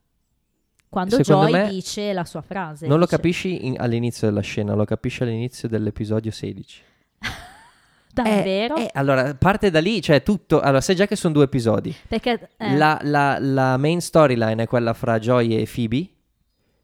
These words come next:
Speaker 2: Sai già che ci deve essere un qual-, un clash.
Speaker 1: Sì? Sei d'accordo, Sam?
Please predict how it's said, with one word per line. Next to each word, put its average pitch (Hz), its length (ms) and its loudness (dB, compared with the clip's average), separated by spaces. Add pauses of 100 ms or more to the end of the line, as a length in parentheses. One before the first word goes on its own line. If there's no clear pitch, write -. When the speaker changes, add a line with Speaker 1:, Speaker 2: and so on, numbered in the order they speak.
(100)
Speaker 2:
Sai 156 220 0
già 170 140 2
che 190 100 -4
ci - 140 -4
deve 120 180 4
essere 120 320 0
un 117 160 2
qual-, 117 320 0
un 120 160 -4
clash. 113 680 -2
Speaker 1:
Sì? 208 500 -6
Sei - 160 -8
d'accordo, 165 420 -8
Sam? 202 260 -14